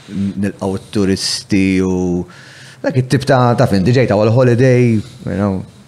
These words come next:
ċertu ħajja relaxed, you know. Ehm, ma, ma tantx kienet tagħmel sens on paper. Imma jekk tikkomunika b'mod partikolari u jekk anki semmaj tuża teknoloġija li għandek bżonn tuża,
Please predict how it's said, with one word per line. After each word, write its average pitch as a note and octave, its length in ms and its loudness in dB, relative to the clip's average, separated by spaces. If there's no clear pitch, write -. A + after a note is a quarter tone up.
ċertu G#2+ 220 -2
ħajja G2 320 0
relaxed, - 500 -4
you D2+ 80 -8
know. F#2 100 -6
Ehm, A2+ 220 0
ma, C#3 160 4
ma C3+ 160 4
tantx C3 320 0
kienet G2 220 -4
tagħmel E2+ 260 0
sens F2 460 -8
on F#2+ 140 -4
paper. F2 320 -4
Imma C3+ 280 4
jekk D#3+ 380 2
tikkomunika G#2+ 580 0
b'mod D#2 460 0
partikolari E2 520 -2
u F#2+ 120 -4
jekk C3 200 -2
anki G#2+ 200 -4
semmaj F2+ 360 -2
tuża F#2+ 300 0
teknoloġija E2 580 -6
li D#2+ 100 -6
għandek E2 200 -6
bżonn E2 200 -4
tuża, C2+ 360 -8